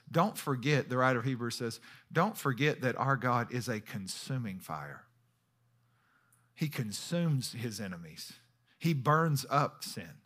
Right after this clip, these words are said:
He purifies the unrighteous. Like, d-, don't forget that he is a consuming fire, right? And when I see God the right way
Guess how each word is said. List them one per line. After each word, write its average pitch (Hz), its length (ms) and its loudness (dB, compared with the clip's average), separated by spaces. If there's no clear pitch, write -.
He 180 160 4
purifies 143 1120 4
the 120 120 -4
unrighteous. 90 760 -8
Like, 120 220 -2
d-, 139 80 -6
don't 180 260 4
forget 135 460 2
that 117 140 0
he 170 260 2
is 143 300 2
a 117 180 -2
consuming 120 1120 0
fire, 85 680 -6
right? 131 260 -2
And 127 100 -2
when 165 140 8
I 233 120 8
see 240 300 2
God 180 300 6
the 151 80 4
right 131 280 10
way 143 360 2